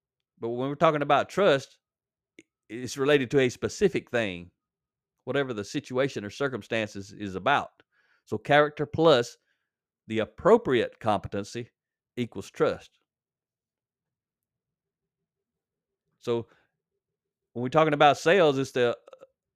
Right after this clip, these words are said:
the appropriate competency is related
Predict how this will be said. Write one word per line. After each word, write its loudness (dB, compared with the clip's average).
the -2
appropriate 0
competency -4
is -8
related -4